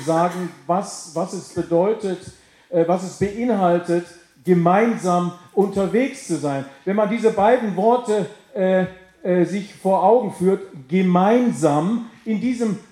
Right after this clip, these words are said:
gemeinsam, in diesem Wort ist, wenn man das raus, ich hab's mir fett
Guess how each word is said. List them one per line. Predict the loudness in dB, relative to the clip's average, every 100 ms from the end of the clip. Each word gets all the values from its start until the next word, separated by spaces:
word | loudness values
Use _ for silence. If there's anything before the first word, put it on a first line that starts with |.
| -8
gemeinsam, | 0 2 4 4 6 4 2 2 2 2 -2
in | -4
diesem | -4 -2 2
Wort | 2 2 -2 -12 _
ist, | -4 -4 -8 -14 -20 -2
wenn | 2
man | 2 4
das | 0 0 -10 -4
raus, | 2 4 2 -2 -12
ich | -8
hab's | -8 -8 -2
mir | 0 0
fett | 0 -2 -2